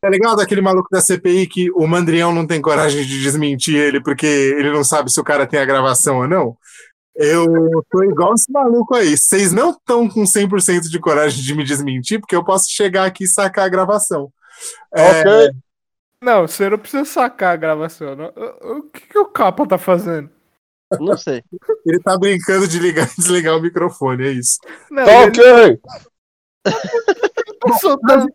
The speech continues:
Speaker 1: Mas,
Speaker 3: um pouquinho,
Speaker 1: acabar,
Speaker 3: velho.
Speaker 1: o, o Felipe, o que que ele é? Ele é o senhor K desse programa. Ele sempre acaba fazendo o programa quase ficar sem pauta.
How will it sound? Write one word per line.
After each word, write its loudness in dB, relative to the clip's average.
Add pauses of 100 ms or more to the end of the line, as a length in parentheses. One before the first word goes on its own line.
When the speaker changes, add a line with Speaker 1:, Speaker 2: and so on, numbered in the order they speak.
Speaker 1:
Mas, -8
Speaker 3:
um 2
pouquinho, -2
Speaker 1:
acabar, 0
Speaker 3:
velho. -14 (120)
Speaker 1:
o, 0
o 0
Felipe, 0
o -2
que -4
que -4
ele 2
é? 0
Ele 0
é 2
o 0
senhor 0
K 0
desse -2
programa. -2 (240)
Ele 0
sempre 0
acaba -2
fazendo 0
o -4
programa -2
quase 0
ficar -4
sem -2
pauta. -4